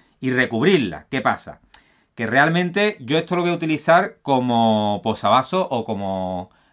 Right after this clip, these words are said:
eh, posaplato, ¿vale? Eh, para eso lo ideal es aplicarle la resina, nueva resina de poliuretano, que es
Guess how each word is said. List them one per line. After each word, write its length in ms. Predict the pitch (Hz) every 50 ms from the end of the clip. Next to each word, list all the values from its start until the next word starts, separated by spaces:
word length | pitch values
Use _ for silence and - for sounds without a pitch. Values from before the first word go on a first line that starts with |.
| _ -
eh, 640 | - 98 95 95 95 92 92 92 90 90 92 92 -
posaplato, 640 | - 104 - - 98 - 117 107 98 - - -
¿vale? 400 | - 92 104 113 127 160 170 170 - _ _ _ _ _ _ _ _ -
Eh, 320 | 127 113 110 110 110 110
para 320 | - - 120 117 117 123 147
eso 240 | 165 165 - 190 185
lo 120 | 175 170
ideal 260 | 160 143 151 156 165
es 100 | 170 143
aplicarle 720 | 143 139 - 127 127 - 143 143 143 147 147 151 156 156 -
la 200 | 139 123 113 110
resina, 680 | 110 104 107 101 - - - 135 135 147 151 156 160 - - - - _
nueva 440 | - 117 117 117 127 135 139 147 139
resina 400 | 135 135 127 - 135 143 151 147
de 100 | 135 127
poliuretano, 720 | - 123 120 117 117 113 - 135 139 143 151 160 160 -
que 280 | _ - 117 110 117 131
es 280 | 139 - - - _